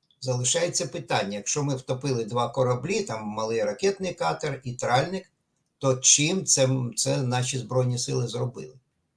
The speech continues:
Тобто тут поки що такої чіткої інформації, м, ані офіційної, ані якоїсь реакції з російської сторони не було.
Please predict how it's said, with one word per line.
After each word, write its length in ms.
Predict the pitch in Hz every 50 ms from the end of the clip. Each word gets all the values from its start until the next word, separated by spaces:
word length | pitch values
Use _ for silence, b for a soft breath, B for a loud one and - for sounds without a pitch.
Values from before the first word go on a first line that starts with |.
| _ _ _ _ _ _ _ _ _ _ _ _
Тобто 300 | - 127 - - 131 127
тут 280 | 127 180 202 214 -
поки 280 | - 170 180 175 190 175
що 260 | - - - 147 131
такої 360 | 131 139 131 - 143 139 131
чіткої 560 | 127 - 160 143 127 - - 170 160 143 135 135
інформації, 1040 | 127 123 - 143 135 139 170 208 233 233 - - - 143 127 120 117 127 - _ _ _ _ _ _ -
м, 240 | 147 147 151 156 160 -
ані 300 | 180 175 170 147 147 143
офіційної, 840 | 131 127 127 135 123 127 - - 160 180 196 196 196 202 202 202 196 202 - _ _ _ _ _ _ _
ані 400 | - 170 170 165 160 156 156 147
якоїсь 520 | 147 143 131 - 160 151 139 135 131 -
реакції 460 | 147 143 135 123 123 - - - 135 131
з 80 | 123
російської 600 | 127 131 127 127 - 139 127 - - - 135 127
сторони 440 | 127 - - 151 160 196 202 196 175
не 280 | 131 117 120 143 170 170
було. 480 | 143 139 143 147 139 127 - - -